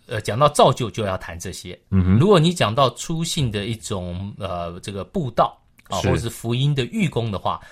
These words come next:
Speaker 1: 当然我们是说神的爱的部分，先要让对方啊，这个还没信主的朋友能够知道。
Speaker 2: 是。
Speaker 1: 既然是初信造就，显然呢，这个课程的对象已经是信主了。
Speaker 2: 信主了。
Speaker 1: 初信嘛，初初信。
Speaker 2: 嗯哼。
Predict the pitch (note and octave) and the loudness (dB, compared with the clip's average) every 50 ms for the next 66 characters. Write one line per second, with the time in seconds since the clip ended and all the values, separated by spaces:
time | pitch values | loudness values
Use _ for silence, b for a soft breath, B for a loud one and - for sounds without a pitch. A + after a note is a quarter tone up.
0 | B B - A#2 A2+ A2 G2+ F2+ F2+ F#2 F#2 - - F#2+ F#2+ G2+ F#2+ - - F#2 | B B 0 0 2 2 0 -2 -6 -6 -8 -10 -12 -10 -10 -8 -8 -8 -8 -8
1 | F#2+ G#2+ G#2+ - - D3 C3+ A#2+ F#2+ - - G#2 F#2+ - - F#2 - - A2 G2+ | -6 -6 -6 -2 -2 -2 -2 -2 -4 -6 -10 -12 -10 -8 -8 -8 -8 -8 -8 -6
2 | G2 F#2+ G2 G#2 F#2+ F#2 F2 - _ - A#2 F#2 F2 - G2 F2+ F2+ F2+ E2 B | -4 -4 -4 -4 -6 -8 -10 -12 _ -6 -6 -6 -6 -6 -6 -6 -6 -6 -10 B
3 | B B B - A2 - G2+ G2 G2 G2+ - - D3 B2 G#2 - - - - - | B B B -8 -6 -4 -4 -4 -6 -6 -6 -4 -4 -4 -4 -4 -10 -14 -6 -4
4 | - - F#2 G2 F#2+ F2 D#2+ D#2+ E2+ F2 E2 - - - E2+ - D#2+ - - _ | -4 -4 -4 -4 -8 -8 -10 -10 -12 -14 -14 -14 -14 -16 -12 -10 -12 -12 -12 _
5 | _ - - - G#2 F2+ E2 - A#3 G#3+ E3+ D#3 E3 E3 E3+ C#3+ - - - G3 | _ -18 -10 -4 -2 -2 0 2 4 6 6 6 6 4 -2 -6 -6 -4 -4 -2
6 | G3 G#3 F#3+ - F#3 D3+ C3 - C3+ A2+ G#2+ G#2+ G#2+ F#2+ F2 - - G#2+ F#2 F#2+ | -2 -2 0 2 2 2 4 4 4 2 2 0 -4 -6 -6 -6 -6 -6 -4 -2
7 | G2+ G#2+ B2+ D3+ D3 C3+ - E3 C#3 - - - F#3+ C#3 - - G#2 A2 B2 - | 0 0 0 0 0 -2 -2 -6 -8 -8 -6 -4 -4 -4 -4 -4 -6 -6 -4 -2
8 | E3 C3 G#2 A#2+ G#2+ F2 E2+ E2 G2 A#2 A#2+ A#2 G2+ b b b b _ - - | -2 0 0 0 -2 -2 -4 -6 -6 -6 -6 -6 -8 b b b b _ -4 0
9 | - D3+ A2 F#2 - - - F2 - - - A2 G#2 F#2+ F2+ F2 D#2+ D2+ D#2+ D#2+ | 0 0 0 -2 -4 -10 -16 -16 -12 -4 0 2 2 4 2 0 -2 -4 -6 -8
10 | - - - D#3 D#3 D#3 - - D#3+ A#2 F#2+ E2 - - - - C3 A2+ G2+ F#2 | -4 0 0 0 2 0 0 0 0 0 -2 -4 -8 -2 0 0 2 2 2 4
11 | F#2 F#2+ F2+ E2+ B | 4 4 4 2 B